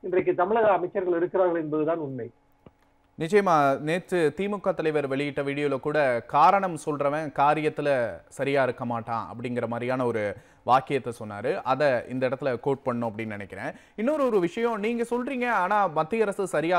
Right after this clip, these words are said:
Speaker 2: செயல்படல அப்படின்னு. பிரதமர் நேத்து பேசின உரையில கூட இந்தியா சீரா தான் இருக்கு, இந்தியால நிலைமை, தளர்வுகள் வந்தாலும் மக்கள் விழிப்புணர்வோட இருங்க அப்படிங்கிற மாதிரி எல்லாம் சொல்றாரு. தொடர்ந்து சவால்களை வென்று இந்தியா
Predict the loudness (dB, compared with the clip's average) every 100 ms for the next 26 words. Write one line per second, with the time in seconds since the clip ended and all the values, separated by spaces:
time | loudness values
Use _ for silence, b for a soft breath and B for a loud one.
0 | 0 -2 -2 0 0 0 0 -4 -8 -8
1 | -8 -2 0 2 4 2 0 -2 -4 0
2 | 0 2 0 -2 -2 -4 -2 0 0 0
3 | -2 -2 -2 0 -2 -4 b b -6 0
4 | 4 4 4 0 4 6 6 2 0 -4
5 | -4 0 2 2 0 -2 -2 -4 -6 -10
6 | b 0 4 4 2 0 0 0 2 2
7 | 2 -4 -4 -4 -2 -2 -2 -2 -4 0
8 | 2 2 0 -2 0 0 0 -2 -6 -6
9 | -2 -2 -2 -2 0 -2 -2 -2 0 0
10 | 0 B B 6 8 10 8 6 6 6
11 | 6 6 6 0 0 -2 -2 -2 -2 -4
12 | -2 2